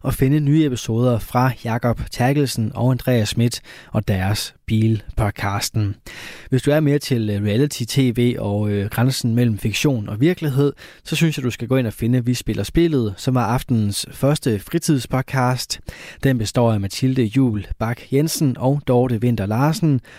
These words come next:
og, øh, så kan du forresten også finde begge fritidspodcast inde på de forskellige sociale medier. Mit navn er Kasper Svindt, og det var det, jeg havde på menuen for i aften.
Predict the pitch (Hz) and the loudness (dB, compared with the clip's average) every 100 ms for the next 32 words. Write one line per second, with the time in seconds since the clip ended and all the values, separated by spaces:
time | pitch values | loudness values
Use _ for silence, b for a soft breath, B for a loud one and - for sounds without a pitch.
0 | B 123 117 117 127 - 175 170 - 123 | B 0 2 2 -2 0 2 2 2 0
1 | - 123 127 110 - 113 120 - 135 123 | 2 -2 0 -4 0 2 2 2 2 0
2 | - 135 127 110 113 117 110 104 - - | -2 -4 -4 -2 -2 0 0 0 -2 -2
3 | 113 117 127 117 113 120 127 117 107 95 | 0 2 0 -4 -4 -2 0 0 0 -2
4 | 107 - 113 104 95 95 - 113 101 110 | -4 0 0 0 -2 -2 0 0 0 -2
5 | 101 - _ _ _ B B B B B | -4 -6 _ _ _ B B B B B
6 | B _ 160 165 - - 160 147 135 135 | B _ 0 0 -2 -2 0 2 0 -2
7 | 143 - 170 - - 113 107 107 131 127 | -2 0 0 -2 -4 -2 0 2 0 2
8 | 131 107 123 131 120 127 139 117 120 123 | 0 2 0 0 2 2 2 2 0 2
9 | 139 151 165 131 | 2 0 0 0